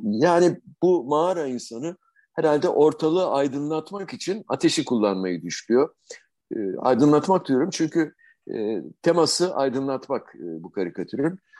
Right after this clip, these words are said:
Sonraki ikincisinde, e, bu ateşi, e, insan kandilde kullanmayı düşünüyor, bir kandilin içinde. Üçüncü ve daha uygar insan aydınlanmak amacıyla bir lüks lambası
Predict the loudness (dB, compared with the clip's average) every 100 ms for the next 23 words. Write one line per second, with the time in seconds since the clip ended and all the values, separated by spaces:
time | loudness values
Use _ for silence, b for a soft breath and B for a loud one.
0 | b b -12 0 2 4 4 0 -2 -8
1 | -4 -4 -4 -8 -10 -4 -2 -2 -6 -6
2 | -4 -4 -6 -6 -4 -2 -2 -2 -4 -6
3 | _ _ _ _ _ -8 -2 -2 -2 0
4 | -2 -2 -4 -4 -2 0 2 0 2 0
5 | 0 -2 -2 -4 -6 -10 -12 _ -10 -10
6 | -4 0 2 2 2 2 2 2 0 -2
7 | -6 -2 2 2 2 _ _ _ _ _
8 | _ -2 0 4 4 6 4 4 4 2
9 | 2 2 0 0 -2 -2 -6 -8 -6 -4
10 | -2 -2 -4 -6 -8 -8 -6 -6 -4 -4
11 | -4 -4 -6 -8 _ -6 0 0 0 0
12 | 2 -2 -4